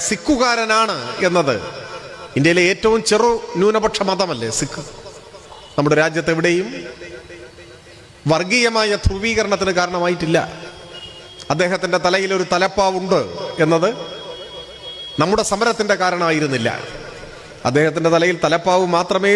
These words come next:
ഉള്ളൂ എന്നൊരു പക്ഷേ ചിലർ വിമർശനപരമായിട്ട് ചൂണ്ടിക്കാണിച്ചിട്ടുണ്ടാവാം.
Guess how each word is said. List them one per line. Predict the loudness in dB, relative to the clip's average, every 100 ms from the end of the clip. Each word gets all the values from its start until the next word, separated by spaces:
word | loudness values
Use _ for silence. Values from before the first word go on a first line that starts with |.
| 4
ഉള്ളൂ | 6 4 4 0 0
എന്നൊരു | 2 2 2
പക്ഷേ | 0 0 2
ചിലർ | 2 4
വിമർശനപരമായിട്ട് | 2 0 2 2 4 4 2 0 -4 -6 -16 -2 2
ചൂണ്ടിക്കാണിച്ചിട്ടുണ്ടാവാം. | 4 4 2 2 0 0 2 2 2 0